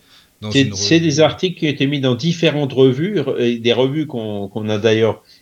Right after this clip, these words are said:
Speaker 2: C'est ce que je suis en train de faire. Moi, je suis en train de récupérer les articles qu'il a pu écrire dans des revues ici ou là, mais c'est,
Speaker 1: Ah oui.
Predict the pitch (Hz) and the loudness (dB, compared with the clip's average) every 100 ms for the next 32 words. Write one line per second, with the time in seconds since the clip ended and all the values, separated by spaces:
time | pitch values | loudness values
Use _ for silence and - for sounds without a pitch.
0 | _ - 110 127 120 127 123 143 - 185 | _ -10 -4 -2 0 0 0 -2 4 4
1 | 156 127 120 117 123 120 110 107 113 131 | 4 0 -2 -4 -2 0 0 0 -2 -4
2 | - 123 127 110 110 110 - 143 135 113 | -2 0 0 0 0 0 -2 -8 -6 -6
3 | - 110 107 120 110 110 - 131 113 104 | 0 0 0 2 0 0 -2 0 0 0
4 | 101 110 113 117 110 113 107 143 156 - | 0 0 0 -2 -4 -6 -4 -2 -4 -4
5 | 135 139 131 120 | -4 -4 -6 -10